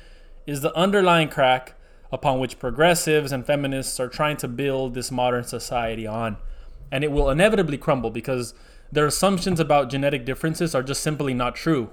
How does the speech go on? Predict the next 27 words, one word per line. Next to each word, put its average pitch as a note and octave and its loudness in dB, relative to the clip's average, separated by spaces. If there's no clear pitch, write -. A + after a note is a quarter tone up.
You C3 -10
cannot D3 0
build D#3+ 2
an B2+ -2
empire B2+ 0
on B2 -6
something C3+ -6
that's A2+ -10
not A#2+ -4
true, C#3 -6
that's A2 -6
not A#2+ -4
whole, C3+ 2
that's A2+ -6
not B2+ -8
real, C#3+ 4
it's - -10
not C3+ -4
fucking G#3+ 0
real. G3+ 8
What G2 -4
do - -14
you - 0
want E3+ 2
me D#3+ 0
to - -4
say? B2+ 2